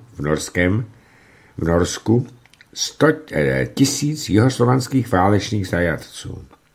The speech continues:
Za několik měsíců nebyl již ani jeden naživu. Zemřeli.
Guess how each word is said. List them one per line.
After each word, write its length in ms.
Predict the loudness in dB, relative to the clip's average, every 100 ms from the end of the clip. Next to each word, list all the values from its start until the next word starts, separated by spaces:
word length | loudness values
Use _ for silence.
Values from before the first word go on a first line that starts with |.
| _ _ _ _ _ _ _ -8
Za 180 | -4
několik 420 | 0 0 0 -2 -2
měsíců 480 | -2 0 -2 0
nebyl 340 | 4 4 4 2
již 240 | -2 -4 -4
ani 220 | -2 -2
jeden 400 | 0 -2 -2 -4
naživu. 540 | -4 -4 -8 -10 -16 -18 _ _ _ _ _
Zemřeli. 560 | -4 -4 -4 -10 -14